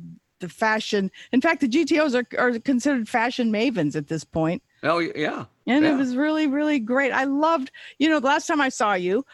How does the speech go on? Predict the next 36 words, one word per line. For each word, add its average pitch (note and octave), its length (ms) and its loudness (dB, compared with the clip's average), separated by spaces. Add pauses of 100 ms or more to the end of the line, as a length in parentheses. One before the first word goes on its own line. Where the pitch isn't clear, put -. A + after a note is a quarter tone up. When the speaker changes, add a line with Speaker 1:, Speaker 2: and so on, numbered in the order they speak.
(160)
Speaker 1:
was G#3+ 240 0
at G#3+ 260 0
your G#3+ 120 0
premiere G#3 640 0 (140)
for F#3+ 120 -6
Super A3 300 0
Duper G3 340 -2
Alice G3 240 -2
Cooper. F3+ 400 -6 (260)
Speaker 2:
Oh, E3+ 120 4
yeah, G3+ 140 0
yeah, F3+ 260 -4 (200)
Speaker 1:
Such - 200 0
Speaker 2:
yeah. F#4+ 40 0
Speaker 1:
a D4+ 40 -2
great D#4 220 0
documentary. E3+ 760 -4 (680)
Speaker 2:
Well, F3+ 200 4
they, F#3+ 140 0
you G3+ 160 0
know, G3+ 80 0
what F3 220 -2
they E3+ 120 2
did E3+ 240 0
really D#3 200 0
well C#3+ 320 0
was A#2+ 260 -6
they C3 360 -2
showed D3 320 0
the C3+ 100 -2
two, C#3 380 -6
the A#2 200 -2
Jekyll C3+ 380 0
and A#2+ 100 -4
Hyde A#2 300 -2 (560)
thing. G2 260 -4